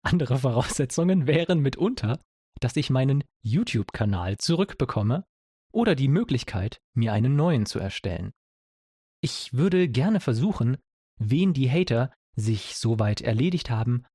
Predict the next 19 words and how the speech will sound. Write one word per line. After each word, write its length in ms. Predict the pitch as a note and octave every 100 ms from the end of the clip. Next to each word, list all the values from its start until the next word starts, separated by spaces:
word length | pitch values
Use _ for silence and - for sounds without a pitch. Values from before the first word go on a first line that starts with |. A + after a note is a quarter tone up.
| _
auch 280 | G#2+ F#2+ -
Sponsoren 720 | - C#3 C#3 B2+ D3+ D3 C#3
zu 160 | - A2+
bekommen. 500 | A2+ A2+ G2 F#2+ -
Ja, 160 | B2 A#2
Reini, 300 | G2+ G2 G2
träum 480 | - A#2 A#2 A2 G2
weiter. 380 | F#2 G2+ G2 - -
Träum 500 | - D3+ D#3+ D#3 B2
weiter, 280 | B2 C3
Junge. 360 | A2+ G#2 G2+ B2 -
<laughs> 1120 | - A#4+ C5 - - - A#3+ - D#3 D#3+ E3 - _ _ _ _ _ _ _ _ _ _ _ _
Ich 140 | -
hab 160 | E3 - _ _
einige 440 | A#2 C#3+ F3 D#3+ D3
Ideen 520 | D3 A#2+ A#2+ F3 E3
und 260 | D3+ -
Pläne 420 | - B2 E3+ B2 G2+
für 360 | - G#2 G#2